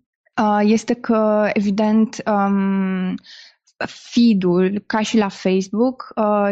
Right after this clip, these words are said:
e un feature foarte central acum pe platformă, ca și pe celelalte platforme. Și ce se întâmplă în feed este că, cum am zis, lumea intră în feed ca să,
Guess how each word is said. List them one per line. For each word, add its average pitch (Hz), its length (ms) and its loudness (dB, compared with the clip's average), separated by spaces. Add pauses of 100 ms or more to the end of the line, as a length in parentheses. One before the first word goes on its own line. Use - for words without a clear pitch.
e 202 400 0
un 196 380 -4 (440)
feature 190 380 0
foarte 175 1120 -2
central 170 720 -4
acum 170 600 -4
pe 185 80 -6
platformă, 170 580 -6
ca 180 100 -10
și 175 100 -8
pe 180 100 -8
celelalte - 440 -10
platforme. 180 480 -8
Și 196 380 -6 (280)
ce 254 100 -2
se 262 140 0
întâmplă 254 420 2
în 208 320 0
feed 233 460 0
este 247 360 2
că, 220 480 0 (600)
cum 240 200 0
am 233 120 4
zis, 226 260 -2
lumea 226 600 2
intră 220 260 0
în 208 100 0
feed 202 200 -4
ca 202 140 -4
să, 202 240 -4